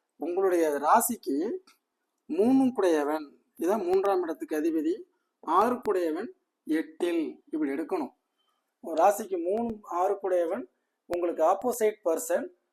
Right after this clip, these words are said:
ஆப்போசிட் நிழல், இது ஷேடோ, இது ஒரு ஷேடோ. இந்த ஷேடோ பிளேஸுக்கு போனதுனால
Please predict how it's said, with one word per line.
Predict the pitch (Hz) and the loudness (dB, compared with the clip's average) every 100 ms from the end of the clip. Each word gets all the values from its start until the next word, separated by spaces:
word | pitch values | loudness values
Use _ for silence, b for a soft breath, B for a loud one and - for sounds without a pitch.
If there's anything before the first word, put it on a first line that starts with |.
| _ | _
ஆப்போசிட் | 175 214 269 254 208 151 | 0 0 -2 0 -2 -2
நிழல், | 147 180 - 370 | -4 0 0 0
இது | 349 370 - | 0 -2 2
ஷேடோ, | 190 202 233 - - | 4 4 2 0 -6
இது | 165 180 | -2 0
ஒரு | - 143 | -2 -4
ஷேடோ. | 185 196 226 - _ _ _ | 0 2 2 -2 _ _ _
இந்த | - 180 - | -6 -4 4
ஷேடோ | 254 285 277 | 6 6 4
பிளேஸுக்கு | 220 214 202 175 | 4 4 4 0
போனதுனால | 180 190 180 165 156 160 | 4 4 4 2 2 4